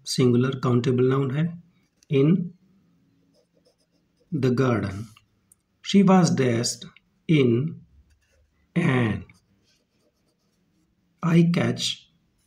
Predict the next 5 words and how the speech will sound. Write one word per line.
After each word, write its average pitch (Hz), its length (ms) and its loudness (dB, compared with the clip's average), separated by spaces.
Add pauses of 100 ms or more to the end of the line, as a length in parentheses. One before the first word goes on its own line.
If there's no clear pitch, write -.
(180)
catching 139 420 0 (180)
attire, 127 480 -4 (3250)
dash 131 340 -2 (300)
elderly 156 480 4
gentleman। 113 680 0